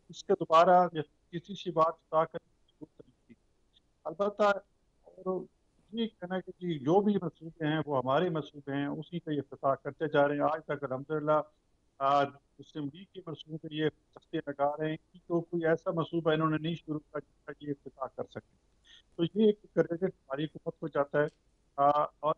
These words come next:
एक और अच्छी बात जो आपने कही कि खान साहब ने बड़ी रिक्वेस्ट की है सिंध हुकूमत से, क्योंकि पिछले दस पन्द्रह दिन पहले भी ये बड़ी गोलाबारी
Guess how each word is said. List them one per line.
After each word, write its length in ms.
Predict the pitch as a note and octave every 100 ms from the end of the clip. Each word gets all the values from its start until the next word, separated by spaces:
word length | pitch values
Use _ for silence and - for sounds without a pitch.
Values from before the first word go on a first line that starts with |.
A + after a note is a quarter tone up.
| _
एक 200 | G#3 -
और 220 | F#3+ G#3 -
अच्छी 260 | - A3
बात 260 | F#3 E3 E3
जो 60 | D#3+
आपने 400 | D3+ - D3+ C#3 - _ _ _ B2
कही 280 | - C#3+ D#3
कि 260 | - D3 B2 - _ _ _ _ _
खान 280 | _ - D3 _
साहब 380 | D#3 D3 C3 C#3
ने 80 |
बड़ी 260 | C3 C3+ - _
रिक्वेस्ट 500 | _ E3+ - _ -
की 140 | -
है 60 | B2+
सिंध 340 | - _ B2
हुकूमत 280 | - - A2+
से, 180 | _ - _ _ _ _ _
क्योंकि 400 | F3 F3 G3 G3 F#3+
पिछले 440 | F#3+ - - F#3 F3 - - -
दस 140 | D3+ -
पन्द्रह 160 | E3+
दिन 180 | E3 E3+
पहले 480 | D#3 _ - D#3 E3
भी 160 | D#3 D3
ये 60 | D3+
बड़ी 240 | D3+ D#3+
गोलाबारी 500 | C#3 D3 C#3+ C#3+ C#3